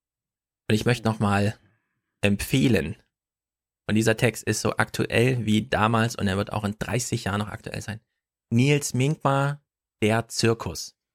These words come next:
Ein Buch über Per Steinbrücks Wahlkampf zweitausenddreizehn. Das ist das Standardwerk für deutsche Wahlkämpfe. In dem Falle sehr nah dran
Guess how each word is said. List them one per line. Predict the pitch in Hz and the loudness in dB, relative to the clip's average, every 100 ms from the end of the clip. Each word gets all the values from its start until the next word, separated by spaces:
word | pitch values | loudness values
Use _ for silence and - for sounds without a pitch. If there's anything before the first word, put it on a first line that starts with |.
| _ _ _ | _ _ _
Ein | - 101 | -4 -2
Buch | 120 147 160 156 - _ | 2 4 4 2 -14 _
über | 107 98 95 104 _ | -4 0 0 0 _
Per | - 113 123 | 0 2 2
Steinbrücks | - 101 107 101 - | 2 2 2 -2 -2
Wahlkampf | 104 95 - 98 95 - _ | -2 -2 -2 -2 -4 -8 _
zweitausenddreizehn. | - 95 92 101 - 98 101 - 95 113 _ _ _ _ - | -4 -2 0 -2 -4 -6 -8 -6 -10 -10 _ _ _ _ -2
Das | 127 | 0
ist | 143 - | 0 -2
das | 135 | -2
Standardwerk | - - 170 151 107 107 110 - _ _ _ _ _ _ - | 0 0 2 0 2 0 0 -6 _ _ _ _ _ _ 0
für | 139 139 | 2 4
deutsche | 107 113 117 | 2 2 0
Wahlkämpfe. | 101 113 - 117 120 123 127 _ _ _ _ - | 0 0 0 -2 -2 -4 -6 _ _ _ _ -2
In | 110 | 2
dem | 120 131 | 2 2
Falle | 123 113 107 | 2 2 2
sehr | 107 120 139 156 | 0 0 0 2
nah | 117 | 0
dran | 117 101 131 151 | 0 -2 -2 -6